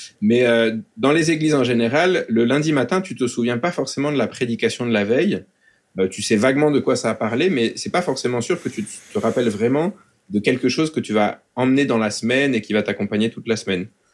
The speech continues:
Ça arrive des fois, mais c'est pas toujours le cas. Par contre, souvent, le deuxième chant que vous avez, que tu, que l'équipe de louange a pris, qui a ce refrain si entraînant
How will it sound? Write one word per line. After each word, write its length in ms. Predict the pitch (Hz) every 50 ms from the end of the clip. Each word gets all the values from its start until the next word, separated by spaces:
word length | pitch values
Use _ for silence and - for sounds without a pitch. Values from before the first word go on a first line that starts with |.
| _ - -
Ça 80 | 92 92
arrive 220 | 98 113 135 143
des 140 | 127 101 98
fois, 160 | - - 139
mais 120 | 135 123 104
c'est 120 | - -
pas 80 | 120 113
toujours 260 | - - 104 107 104
le 120 | 104 101
cas. 240 | 98 - 90 - - _ _ _ _ _ _ _ _
Par 160 | - 104 -
contre, 180 | - 175 180 180 - - _ -
souvent, 520 | - - - 147 127 127 147 175 196 190
le 140 | 165 123 110
deuxième 380 | 113 143 165 156 160 170 160
chant 300 | 139 - - 156 160 165
que 60 | 156 147
vous 120 | 123 113
avez, 120 | 117 113
que 100 | 107 -
tu, 200 | 107 104 - -
que 420 | - - 107 104 104 104 104 104 104
l'équipe 280 | 101 104 104 - 113
de 120 | 107 110 110
louange 260 | 110 113 117 117 110
a 100 | 107 98
pris, 460 | 95 - - 131 135 143 147 143 139
qui 100 | - 123
a 60 | 104
ce 140 | 101 - -
refrain 320 | 104 107 104 - - 113 110
si 160 | - - 113
entraînant 640 | 104 98 - - 101 98 110 123 127 127 131 131